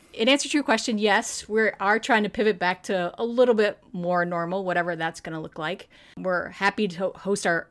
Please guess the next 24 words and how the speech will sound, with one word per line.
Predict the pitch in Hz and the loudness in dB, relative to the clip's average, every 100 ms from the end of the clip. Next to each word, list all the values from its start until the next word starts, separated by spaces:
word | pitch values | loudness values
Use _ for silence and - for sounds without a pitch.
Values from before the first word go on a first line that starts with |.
| _ | _
first | - 202 - - | -2 -2 -2 -4
in-person | 208 214 208 - 196 190 | -4 -2 -4 -2 -4 -4
event | 180 165 165 - - _ _ - | -6 -4 -4 -8 -14 _ _ -6
in, | 202 220 | 0 0
at | - 208 | 0 6
the | |
end | 208 190 | 6 4
of | 180 | -2
May, | 165 180 | -2 -2
on | 180 | 0
May | 190 | 0
twenty-fifth. | 185 208 185 175 180 - - - - - | 0 -4 -2 -2 -4 -8 -20 -20 -20 2
Our | 185 | 4
bookseller, | 175 269 - 196 180 180 - _ | 6 4 4 4 4 2 0 _
Brooke, | 247 262 - | 4 4 4
has | - 185 | -4 -4
her, | 185 - - | -4 -8 -6
her | 190 | -4
first | - 208 202 | 0 -2 -2
Y | 180 185 | -2 -2
A | 180 175 180 | 0 0 -2
debut | 175 175 175 185 | 0 -2 0 0
coming | 208 208 185 165 | 0 -2 -2 -2
out, | 175 - | -4 -6